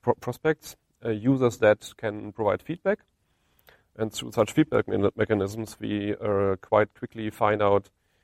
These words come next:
which of these ideas can be, uh, repeated in the market, which can, can address a larger market, so that we can then focus on the ones that may become part of the standard product portfolio.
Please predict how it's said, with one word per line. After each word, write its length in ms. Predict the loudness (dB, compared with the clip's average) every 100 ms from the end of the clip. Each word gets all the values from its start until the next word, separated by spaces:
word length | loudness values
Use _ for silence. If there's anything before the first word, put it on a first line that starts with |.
| _ _
which 140 | -14
of 140 | -10 -4
these 180 | -4 -2
ideas 460 | -4 -2 -4 -4
can 300 | -4 -4 -2
be, 420 | -6 -4 -2 -2
uh, 240 | -4 -4 -4
repeated 480 | -6 -2 2 2 0
in 120 | -8
the 60 |
market, 320 | -6 -8 -8 -12
which 180 | -14 -12
can, 460 | -10 -10 -12 -20 -16
can 200 | -14 -12
address 320 | -14 -12 -12
a 40 | -4
larger 320 | 2 2 2
market, 400 | -4 -10 -12 -14 _ _
so 140 | -14
that 160 | -12 -12
we 120 | -14 -14
can 220 | -8 -4 2
then 180 | 2
focus 460 | 2 -2 -2 -4 -4
on 180 | -6 -2
the 60 |
ones 300 | 0 0 0
that 300 | -2 -2 -2 _ _ _ _ _ _ _ _ _
may 240 | 6 6
become 420 | 6 2 -2 -4 -4
part 200 | -4 -4
of 100 | -6
the 80 |
standard 280 | -10 -8 -8
product 300 | -6 -8 -8 -12
portfolio. 440 | -14 -12 -12 -14